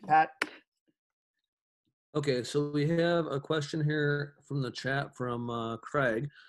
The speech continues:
Speaker 2: He said, "Could you please ask the panelists whether or not they would conditioning test the athletes upon the return to see where they're physically at in order to determine what steps need to be taken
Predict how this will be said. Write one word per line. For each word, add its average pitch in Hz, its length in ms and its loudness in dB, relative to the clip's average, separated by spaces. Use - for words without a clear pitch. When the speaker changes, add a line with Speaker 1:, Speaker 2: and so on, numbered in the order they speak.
Speaker 2:
He 147 140 4
said, 147 340 4
"Could 156 160 2
you 151 80 -2
please 170 400 0
ask 165 180 -2
the 156 60 -2
panelists 147 500 0
whether 143 240 4
or 147 40 4
not 139 240 2
they 131 100 2
would 131 220 0
conditioning 147 800 0
test 143 420 -2
the - 100 -2
athletes 135 540 0
upon 147 460 0
the 135 100 2
return 147 480 2
to 143 100 -4
see 143 220 0
where 135 160 4
they're 123 140 0
physically 135 500 -4
at 135 240 0
in 131 120 -2
order 135 300 2
to 139 120 -6
determine 131 600 -2
what 131 220 -4
steps 127 380 -4
need 127 140 -4
to 127 40 -8
be 120 140 -4
taken 120 500 -6